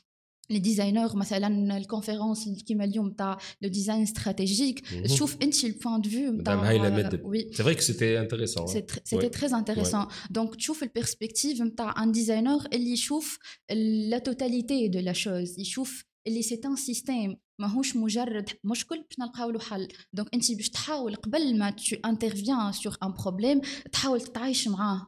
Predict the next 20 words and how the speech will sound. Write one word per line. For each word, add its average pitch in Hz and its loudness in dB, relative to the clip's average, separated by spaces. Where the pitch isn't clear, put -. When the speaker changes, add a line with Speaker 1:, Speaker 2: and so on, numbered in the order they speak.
Speaker 2:
مهم. 101 0
Speaker 1:
تحاول 233 0
تفهمه، 220 0
والحاجه 233 0
هذيك 226 0
elle 226 2
émerge 262 2
الدوت 214 0
والانسيرتيتود 208 0
والحاجات 220 2
اللي 233 2
كي 240 0
من 226 2
هذوما 226 2
يخليوك 226 0
انت 233 4
تعيش 247 2
مع 180 -2
الانسيرتيتود 185 -2
هذيك 220 -2